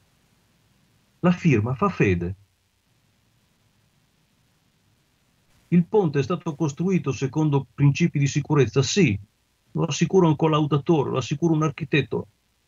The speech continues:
e da quel momento quel ponte ha quelle caratteristiche. Mi viene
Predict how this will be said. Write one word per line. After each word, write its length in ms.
e 120
da 160
quel 140
momento 540
quel 260
ponte 560
ha 160
quelle 220
caratteristiche. 840
Mi 120
viene 340